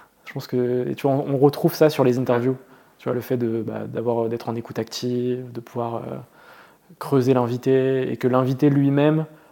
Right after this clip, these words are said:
en répondant, euh, à des questions pendant l'interview, réponde à ses propres questions, euh, intérieures, tu vois.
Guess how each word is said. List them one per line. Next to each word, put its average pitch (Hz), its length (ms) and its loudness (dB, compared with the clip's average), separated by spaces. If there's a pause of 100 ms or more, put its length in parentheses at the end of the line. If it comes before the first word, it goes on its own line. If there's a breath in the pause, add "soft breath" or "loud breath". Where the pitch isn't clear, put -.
en 127 100 -4
répondant, 127 600 2
euh, 110 160 2
à 110 120 0
des 120 120 0
questions 123 280 -6
pendant 120 160 0
l'interview, 120 500 -2 (300 soft breath)
réponde 127 360 -2
à 117 60 4
ses 127 140 -8
propres 131 340 0
questions, 127 480 -4
euh, 117 180 -2
intérieures, 113 440 -2
tu - 100 -20
vois. - 80 -18